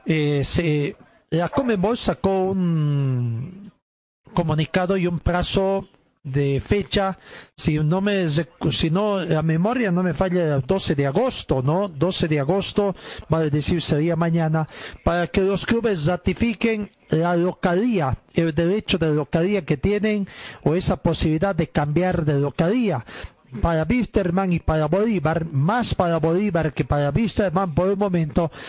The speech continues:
se estaría complicando esta situación por la situación política que está viviendo el país y por supuesto la pandemia, que es lo que puede acontecer. Así que primero escuchemos a William Álvarez mientras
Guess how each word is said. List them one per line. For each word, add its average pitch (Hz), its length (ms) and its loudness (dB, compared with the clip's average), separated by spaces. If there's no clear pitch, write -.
se - 160 0
estaría 202 380 0
complicando 170 640 0
esta 160 200 -2
situación 170 600 0
por 196 140 2
la 196 100 0
situación 233 600 0
política 220 680 0
que 180 140 -2
está 220 220 -2
viviendo 196 380 0
el 180 60 -2
país 180 480 0
y 170 60 0
por 143 180 0
supuesto 170 480 0
la 143 140 0
pandemia, 151 640 0
que 160 80 2
es 151 100 -2
lo 151 60 2
que - 120 0
puede 156 220 0
acontecer. 147 600 0
Así 147 240 0
que 180 180 0
primero 226 260 0
escuchemos 202 560 -2
a 180 60 2
William 196 320 0
Álvarez 202 500 0
mientras 156 340 0